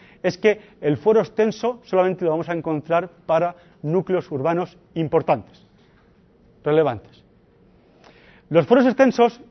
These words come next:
en cuanto a su naturaleza jurídica, y esto es muy importante, encontramos que existen auténticas familias de fueros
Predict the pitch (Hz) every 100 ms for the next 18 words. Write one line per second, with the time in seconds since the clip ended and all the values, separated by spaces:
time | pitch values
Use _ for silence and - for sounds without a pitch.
0 | _ 170 170 175 165 160 170 160 151 165
1 | 185 208 - 208 202 151 143 - _ _
2 | _ _ _ _ _ _ _ _ _ _
3 | - 156 180 139 170 170 151 151 135 180
4 | 147 131 - _ _ _ _ _ _ -
5 | 175 165 165 185 214 208 208 - _ _
6 | _ - 202 208 - - _ - 165 165
7 | 220 - 226 247 175 160 151 208 208 202
8 | 214 220 202 - 160 160 190 196 202 190
9 | - 139 - 175 165 175